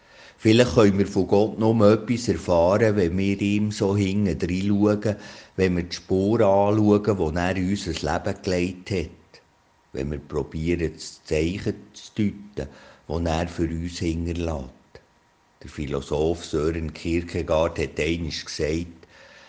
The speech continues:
das Leben kann man nur rückwärts verstehen, wenn man darauf zurückschaut. Aber es kann nur gelebt werden, wenn wir gegen vorne schauen. Das ist auch unser Dilemma. Und hier kommt der Glaube ins Spiel.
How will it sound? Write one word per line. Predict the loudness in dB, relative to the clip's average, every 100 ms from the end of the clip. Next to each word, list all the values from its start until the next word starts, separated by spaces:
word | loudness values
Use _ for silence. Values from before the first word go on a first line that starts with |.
| -20
das | -10 -2
Leben | 0 0 0 -2 -6 -18 -4
kann | -2
man | 0 -2
nur | -2 0 0
rückwärts | -2 -4 -6 -4 -4 -6
verstehen, | -10 -8 -8 -6 -6 -6 -8 -16 _ _
wenn | -4
man | -4 -6
darauf | -4 -6 -6
zurückschaut. | -6 -2 -2 -4 -6 -4 -4 -8 -16 _ -20 _ _ _ _ _ _ _
Aber | -2 2
es | 2 0 0
kann | -2 0
nur | 0
gelebt | 0 -2 -4 -4 -4 -4 -12 -8 -2
werden, | 0 0 -2 -4 -6 -8 -20 _ -8
wenn | -6
wir | -6 -8
gegen | -10 -8 -10
vorne | -8 -6 -4 -4
schauen. | -4 -6 -10 -14 -20 -20 _ _ _ _ _ _ _ _ -10
Das | -8
ist | -6 -2
auch | 0
unser | 0 -2 -6 -12 -10
Dilemma. | -8 -4 -4 -4 -6 -6 -8 -12 _ _ _ _ _ -8
Und | -4
hier | -2 -2
kommt | 0 -4 -4 -10
der |
Glaube | -6 -2 -2 -2 -4
ins | -6 -8
Spiel. | -8 -4 -2